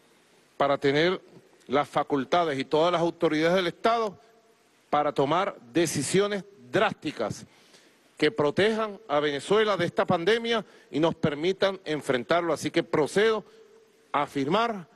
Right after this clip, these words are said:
a decretar el estado de alarma constitucional que nos lleve hacia una situación plena de enfrentamiento y confrontación de esta epidemia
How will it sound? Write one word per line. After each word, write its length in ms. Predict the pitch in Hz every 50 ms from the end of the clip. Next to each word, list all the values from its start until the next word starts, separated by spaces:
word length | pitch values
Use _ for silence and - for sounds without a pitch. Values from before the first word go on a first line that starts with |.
| _ _ _ _ _ _ _ -
a 180 | - 147 151 143
decretar 760 | 143 143 - - 147 143 143 - 233 247 247 233 220 - -
el 180 | - 160 160 151
estado 600 | 143 - - _ - - 214 233 233 220 226 214
de 120 | 190 175
alarma 440 | 160 165 185 202 214 220 208 214 202
constitucional 800 | - 202 190 170 - 175 165 165 160 147 160 160 180 202 208 208
que 120 | - 190 180
nos 160 | 165 160 139
lleve 300 | 147 185 202 190 202 196
hacia 220 | 180 165 - 170
una 140 | 160 170 180
situación 680 | 170 175 175 - 170 143 - 160 165 165 170 175 170 - _ _ - _ _ _ _ _ _ _ - - _ _ _ _ _
plena 440 | - 208 220 226 208 180 143 110 - - - - _ _ _ _ _ _
de 200 | - 101 113 135
enfrentamiento 1080 | 143 139 - - 147 143 143 135 127 - 131 135 156 180 214 220 214 - 220 214 202 - - - -
y 100 | - 170
confrontación 1040 | 165 - 160 151 135 - 139 143 139 135 - 131 120 - 131 123 - 101 101 95 - - - - -
de 200 | - 104 147 151
esta 220 | 147 147 - - 165
epidemia 720 | 165 - 160 151 139 143 143 143 147 151 147 147 139 123